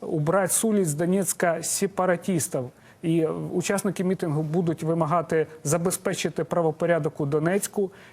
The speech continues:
підтримати військових в Криму, а також, е, заклик до керівників держави, нинішніх керівників держави, будувати державу, а не займатися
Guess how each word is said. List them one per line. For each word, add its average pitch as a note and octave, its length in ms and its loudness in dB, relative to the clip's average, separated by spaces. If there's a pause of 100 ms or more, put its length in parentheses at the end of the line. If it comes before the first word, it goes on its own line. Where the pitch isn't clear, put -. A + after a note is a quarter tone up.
підтримати F#3 680 0
військових D#3+ 720 0 (300)
в - 80 -20
Криму, G3 680 2
а D#3+ 120 -2
також, F#3+ 600 -2 (300)
е, D#3+ 380 0 (300)
заклик F3+ 520 0
до D#3 420 2 (520)
керівників F3+ 600 2
держави, E3 520 0
нинішніх E3+ 440 0
керівників D#3+ 520 -2
держави, F3 580 0
будувати E3 720 0 (200)
державу, E3+ 720 2
а D#3+ 120 0
не E3 140 2
займатися E3+ 760 0